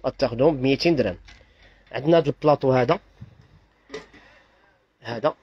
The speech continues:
غنحسبو لكم بمية وعشرين درهم، غنزيدو نقصو لكم عشرة دراهم، غنحسبو لكم بمية وعشرين درهم، ألفين وربعمية ريال. عندنا فيه جوج زواقات. <coughs>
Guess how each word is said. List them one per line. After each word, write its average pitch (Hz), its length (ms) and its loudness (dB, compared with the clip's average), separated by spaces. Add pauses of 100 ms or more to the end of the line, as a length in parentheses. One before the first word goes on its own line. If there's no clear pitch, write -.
(280)
غنحسبو 127 340 -2
لكم 135 220 0
بمية 139 420 4
وعشرين 160 400 2
درهم، 104 260 0 (920)
غنزيدو 123 460 0 (220)
نقصو - 280 -8
لكم 127 200 -2
عشرة 139 260 2
دراهم، 117 420 0 (840)
غنحسبو 127 340 0
لكم 139 180 0
بمية 135 340 4
وعشرين 143 340 0
درهم، 101 200 -4 (220)
ألفين 180 440 0
وربعمية 151 400 4
ريال. 113 280 2 (720)
عندنا 139 160 2
فيه 156 180 2
جوج 180 80 4
زواقات. 143 540 0 (800)
<coughs> - 500 4